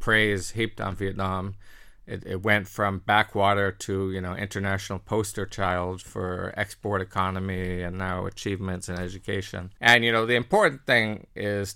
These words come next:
to, you know, make the step of, "Hey, this is impressive." I mean, it is kind of impressive that this country was able to do this. Uh, there's no doubt about it. Uh, and at the same time, what's going on with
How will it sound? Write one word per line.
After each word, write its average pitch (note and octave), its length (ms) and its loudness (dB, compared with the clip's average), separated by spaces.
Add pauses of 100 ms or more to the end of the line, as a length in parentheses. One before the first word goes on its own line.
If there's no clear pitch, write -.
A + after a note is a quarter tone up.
to, G2 380 -2 (320)
you G2+ 100 -6
know, F2+ 100 -4
make G2 260 2
the G#2 100 -6
step - 360 -2
of, F#2+ 180 -4
"Hey, G#2+ 340 6
this C#3+ 240 0
is A2 220 0
impressive." F#2 600 -6
I A2 100 -8
mean, G2+ 540 -2
it A#2+ 160 2
is A2 420 2
kind C3+ 240 4
of A2+ 80 0
impressive G2 560 -2
that G2 160 -12
this G2 160 -6
country F#2 380 -8
was F2+ 200 -4
able F2+ 340 -4 (180)
to G2 100 -4
do G2 260 2
this. F#2+ 420 -10
Uh, G2+ 300 4
there's B2 220 6
no A#2 140 6
doubt G#2+ 240 6
about G2+ 300 2
it. - 100 -10 (280)
Uh, G2 380 -2
and G#2 540 4 (720)
at A2 180 -2
the G#2+ 80 -4
same A#2+ 380 4
time, A#2 600 4
what's B2 500 2
going G#2+ 260 6
on G2 560 2
with F#2+ 380 0